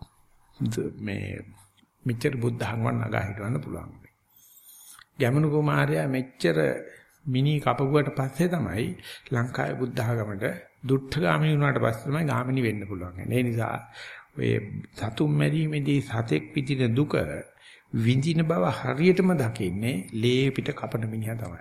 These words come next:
එයාට හොඳට තේරෙනවා නොකප සිටීමේ වටිනාකම. එතකොට බුදුහාමුදුරුවෝ ඌ නරක මිනිහෙක් කරන්නේ වඩා සුදුසෙක් බාටපත් කරනවා. ඔබට තේරෙනවනේ මෛත්‍රී කියන එක.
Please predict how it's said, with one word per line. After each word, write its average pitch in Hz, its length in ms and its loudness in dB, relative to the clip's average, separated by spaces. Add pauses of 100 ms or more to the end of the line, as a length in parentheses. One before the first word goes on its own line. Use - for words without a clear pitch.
එයාට 147 340 0
හොඳට 165 440 4
තේරෙනවා 113 440 2
නොකප 143 360 -2
සිටීමේ 117 460 0
වටිනාකම. - 580 -8 (960)
එතකොට 214 320 4
බුදුහාමුදුරුවෝ 147 800 2
ඌ 139 100 0
නරක 120 300 -2
මිනිහෙක් 185 340 4
කරන්නේ 143 320 0
වඩා 156 320 2
සුදුසෙක් 170 540 2
බාටපත් 120 480 0
කරනවා. 151 240 -2
ඔබට 175 200 0
තේරෙනවනේ 202 380 0
මෛත්‍රී 208 460 -2
කියන 202 200 -2
එක. - 120 -6